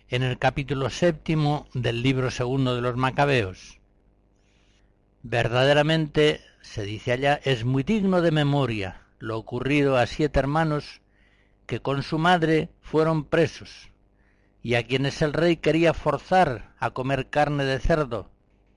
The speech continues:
y por negarse a comerlas, fueron azotados con látigos y nervios. El primero de los hermanos confiesa:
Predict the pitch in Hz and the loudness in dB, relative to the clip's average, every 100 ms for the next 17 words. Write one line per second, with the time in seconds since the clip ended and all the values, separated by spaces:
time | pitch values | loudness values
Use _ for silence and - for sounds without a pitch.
0 | - 127 127 123 - 135 131 147 139 160 | -8 -2 -2 -2 -2 -2 0 0 2 2
1 | 135 - 135 139 - 139 - 175 196 170 | 0 -2 -2 -2 -2 -4 0 2 2 2
2 | 175 165 - _ _ _ _ _ - 165 | 2 0 -2 _ _ _ _ _ -4 2
3 | 185 180 185 165 - 170 165 147 107 101 | 4 2 0 -2 0 0 2 2 2 -8
4 | - - _ - 123 123 135 135 127 120 | -14 -20 _ -6 -4 2 0 2 -2 -2
5 | 120 - - 131 120 113 101 101 95 - | -6 -8 -6 -2 0 -2 -4 -8 -10 -12
6 | - _ _ _ _ _ _ _ _ _ | -20 _ _ _ _ _ _ _ _ _
7 | _ _ _ _ _ - - 131 151 135 | _ _ _ _ _ -6 -4 -2 -2 0
8 | 151 151 147 - 139 143 143 - 147 151 | 4 4 4 2 -2 -2 -2 0 -2 0
9 | 156 147 - 143 135 - 160 - - - | -2 -2 -4 -4 -4 -2 0 0 -2 -16